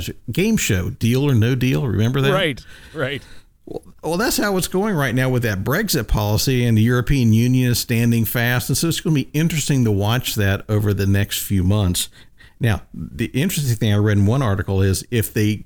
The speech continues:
Speaker 1: do the no deal Brexit, then that saves the, uh, British government about thirty-four billion pounds. So
Speaker 2: Wow.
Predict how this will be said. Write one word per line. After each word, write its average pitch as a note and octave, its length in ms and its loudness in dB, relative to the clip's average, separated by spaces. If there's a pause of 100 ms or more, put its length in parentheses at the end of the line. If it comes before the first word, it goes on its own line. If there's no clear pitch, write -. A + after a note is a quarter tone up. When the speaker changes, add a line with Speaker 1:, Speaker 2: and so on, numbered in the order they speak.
Speaker 1:
do B2+ 160 2
the G#2+ 120 2
no G#2+ 320 2
deal F#2+ 500 0 (100)
Brexit, F#2 580 -2 (400)
then A2+ 200 2
that A#2+ 160 -2
saves A#2+ 400 0
the, G#2 260 2
uh, F#2+ 200 0 (580)
British A2+ 320 0
government A#2 320 0
about G#2 160 0
thirty-four B2 500 0
billion G#2 600 2
pounds. - 580 -2 (960)
So G2 300 0
Speaker 2:
Wow. D#2 340 -4